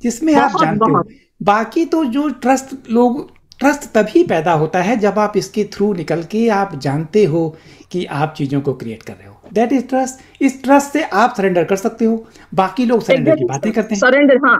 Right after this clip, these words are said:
Speaker 2: exactly, sir, Surrender नहीं आने से फिर नहीं होता है।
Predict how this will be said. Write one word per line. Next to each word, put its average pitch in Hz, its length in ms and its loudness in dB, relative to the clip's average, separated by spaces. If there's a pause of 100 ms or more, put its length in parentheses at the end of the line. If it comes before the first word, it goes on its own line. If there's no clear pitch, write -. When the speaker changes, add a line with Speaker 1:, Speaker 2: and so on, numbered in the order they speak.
Speaker 2:
exactly, 233 400 2
sir, 190 120 -2
Surrender 254 400 2
नहीं 285 160 4
आने 285 180 2
से 302 120 -2
फिर 302 180 -2
नहीं 247 200 2
होता 285 360 0
है। 311 80 2